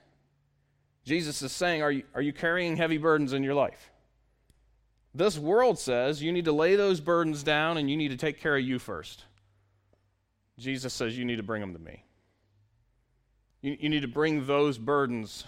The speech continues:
straight to me so that I can give you rest. He doesn't say, "Set 'em down, take care of you first, ignore everybody else, just stay away from anybody that bothers you." Right?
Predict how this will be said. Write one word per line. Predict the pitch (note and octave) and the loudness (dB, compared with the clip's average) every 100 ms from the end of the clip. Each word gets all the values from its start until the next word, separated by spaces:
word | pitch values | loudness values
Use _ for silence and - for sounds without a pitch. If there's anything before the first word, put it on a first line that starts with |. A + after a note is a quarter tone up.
| - | -16
straight | - D3+ C#3 | -8 -4 -2
to | - | -2
me | A#2+ A2 D#2+ - _ _ _ _ _ _ _ _ _ | -6 -6 -8 -18 _ _ _ _ _ _ _ _ _
so | - C3 | -4 -2
that | B2 | -2
I | B2+ D3+ | -2 -2
can | E3 C3 G#2 G2 - _ - | -2 -4 -6 -8 -18 _ -16
give | B2 A2 | -8 -6
you | G#2 F#2+ | -6 -8
rest. | F#2+ A1+ - - - _ _ _ _ _ _ | -8 -10 -14 -20 -20 _ _ _ _ _ _
He | D#3 | -4
doesn't | D#3+ | -4
say, | - D3+ B2 - _ _ | 0 0 0 -4 _ _
"Set | - - D3 | -10 0 0
'em | C3 | 2
down, | C3 C3+ C3+ | 2 4 2
take | C3 C#3+ | 0 -4
care | - C#3+ | 0 2
of | B2+ | 2
you | C3+ | 0
first, | C3 C3+ C3 B2 - - - _ _ _ _ _ _ - | -2 -2 -2 -2 -6 -16 -20 _ _ _ _ _ _ -16
ignore | A#2+ D3 D3+ | -6 0 2
everybody | C#3 C3 B2+ B2+ B2 | 4 4 2 2 4
else, | A#2+ B2 - - - _ | 4 2 -4 -16 -20 _
just | C#3 - | -10 -6
stay | D3+ | -2
away | C#3+ C#3+ | 0 0
from | C3+ C3+ | 0 -2
anybody | C#3 C3+ C3+ | 0 2 2
that | C3 A#2 | 0 2
bothers | B2+ C3 B2+ A#2 | 2 4 0 -2
you." | B2+ B2 _ _ _ _ _ _ _ _ _ | -2 -4 _ _ _ _ _ _ _ _ _
Right? | A#2 A#2+ | -6 -6